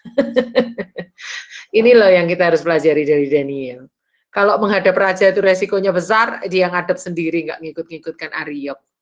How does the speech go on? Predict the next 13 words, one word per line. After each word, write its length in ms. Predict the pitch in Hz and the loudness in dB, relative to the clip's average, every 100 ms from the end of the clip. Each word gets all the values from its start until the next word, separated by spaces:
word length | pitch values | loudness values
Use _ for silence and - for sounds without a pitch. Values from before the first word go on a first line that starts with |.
| _ _ _ _ _ _ - | _ _ _ _ _ _ -2
Tapi 320 | 185 185 190 | 0 2 0
kalau 720 | 190 180 180 175 170 170 - - | 2 2 4 6 6 4 2 -4
ada 480 | 180 180 196 185 180 | -4 0 2 4 4
jawaban 480 | 180 175 175 185 185 | 2 2 2 0 2
dari 240 | 180 175 | 2 2
Tuhan, 320 | 180 190 185 | 2 2 0
ini 160 | 214 220 | -2 0
loh 80 | 208 | 2
arti 320 | 185 185 196 | 0 0 -4
mimpinya, 560 | 185 185 185 185 190 | -8 -8 -8 -6 -8
baru 240 | 185 190 180 | -2 -2 0
dia 160 | 196 | 0
ngadep 240 | 180 180 | 0 -4